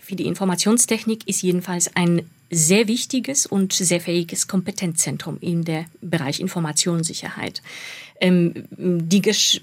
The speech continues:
Geschichte, äh, Deutschland ist so, dass hier ein föderales System ganz einfach herrscht. Das heißt, es gibt bestimmte Kompetenzen, die bei Ländern liegen, auch die Polizei, und bestimmte, die bei Bund.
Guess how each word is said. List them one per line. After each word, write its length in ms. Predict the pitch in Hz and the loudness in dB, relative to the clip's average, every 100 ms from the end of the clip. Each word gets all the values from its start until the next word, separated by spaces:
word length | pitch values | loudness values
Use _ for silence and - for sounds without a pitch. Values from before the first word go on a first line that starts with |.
| 214 | -2
Geschichte, 560 | - 226 285 277 - 190 | 0 2 2 -2 0 0
äh, 80 | |
Deutschland 400 | 180 208 - 214 | 2 2 2 0
ist 160 | 190 - | 0 2
so, 180 | 190 220 | 2 4
dass 200 | 214 - | 2 2
hier 220 | - 220 | 0 0
ein 120 | 202 | 0
föderales 500 | 196 202 185 196 202 | 2 2 2 2 2
System 300 | 190 - 165 | 0 -2 -4
ganz 220 | 160 156 | -4 -4
einfach 260 | 160 165 165 | -4 -4 -6
herrscht. 280 | - 190 - | -6 -4 -2
Das 180 | 196 - | 0 2
heißt, 180 | 190 202 | 2 2
es 100 | - | 0
gibt 160 | 202 | 0
bestimmte 440 | 196 - 185 180 180 | -2 0 0 0 -4
Kompetenzen, 600 | 175 170 175 180 185 175 | -4 -4 0 0 0 -2
die 60 | |
bei 160 | 170 170 | -2 0
Ländern 380 | 175 190 208 202 | 4 4 4 2
liegen, 240 | 196 190 | 0 -2
auch 120 | 165 | -6
die 80 | 185 | -12
Polizei, 580 | - 170 175 196 196 202 | -10 -8 -2 0 2 2
und 160 | 247 | -2
bestimmte, 380 | 233 - 208 208 | 0 0 0 0
die 220 | 170 170 170 | -6 -6 -4
bei 200 | 165 156 | -2 0
Bund. 400 | 160 170 165 | 2 4 4